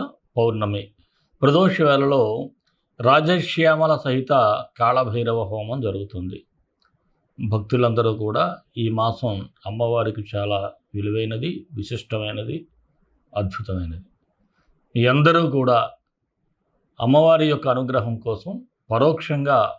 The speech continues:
ఈ హోమంలో పాల్గొన్నట్లయితే మీకున్నటువంటి ఇబ్బందులు తొలగి అన్ని విధాలుగా మీకు శుభాలు కలుగుతాయని నేను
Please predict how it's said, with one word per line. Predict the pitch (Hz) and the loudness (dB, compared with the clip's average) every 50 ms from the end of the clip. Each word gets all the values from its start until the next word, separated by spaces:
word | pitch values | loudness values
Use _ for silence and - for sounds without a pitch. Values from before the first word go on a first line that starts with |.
| _ _ 113 | _ _ -10
ఈ | 117 113 | -8 -8
హోమంలో | 98 104 113 117 117 117 117 117 113 117 113 | -6 -4 -4 -4 -2 -2 -4 -2 -2 -2 -4
పాల్గొన్నట్లయితే | 113 104 98 101 101 98 101 101 101 101 92 - 101 95 95 95 - 165 190 226 - - _ _ _ _ _ _ _ - | -2 -4 -4 -4 -4 -6 -8 -8 -8 -8 -10 -8 -8 -10 -10 -8 -8 -8 -10 -10 -12 -16 _ _ _ _ _ _ _ 0
మీకున్నటువంటి | 127 139 135 139 135 143 156 160 160 160 156 151 147 135 151 147 131 120 117 - - - _ _ _ _ _ _ _ _ _ _ _ _ _ _ _ _ _ _ _ _ _ _ _ _ _ _ _ _ _ _ _ _ _ | 2 2 2 2 2 2 2 0 0 0 -2 -2 -2 -4 -2 -2 -2 -2 -2 -6 -10 -14 _ _ _ _ _ _ _ _ _ _ _ _ _ _ _ _ _ _ _ _ _ _ _ _ _ _ _ _ _ _ _ _ _
ఇబ్బందులు | - 135 135 127 156 165 160 151 135 113 101 101 - _ _ _ _ _ _ _ _ - | 0 2 4 4 4 4 4 2 2 2 0 -4 -8 _ _ _ _ _ _ _ _ -6
తొలగి | 117 113 120 123 117 143 180 190 190 - _ _ _ _ _ _ _ _ _ _ _ _ _ _ _ _ _ _ _ _ _ _ _ _ _ _ - | -2 0 0 2 2 0 -2 -4 -6 -14 _ _ _ _ _ _ _ _ _ _ _ _ _ _ _ _ _ _ _ _ _ _ _ _ _ _ -2
అన్ని | 120 120 135 143 151 | 2 4 4 4 4
విధాలుగా | 151 151 131 113 127 131 131 131 127 123 123 | 4 2 2 2 2 2 2 0 0 -2 -2
మీకు | 123 120 117 113 113 - 110 101 101 - - _ _ _ | -2 -2 -6 -6 -6 -6 -8 -8 -8 -10 -16 _ _ _
శుభాలు | - - 113 104 110 127 127 123 117 | -10 -8 -4 0 2 2 2 2 0
కలుగుతాయని | 113 110 107 107 104 101 107 104 104 101 98 101 147 185 190 - _ _ _ | -2 -2 -4 -4 -6 -6 -6 -6 -6 -4 -6 -6 -8 -10 -12 -16 _ _ _
నేను | 110 104 104 104 104 - | -14 -12 -12 -12 -14 -16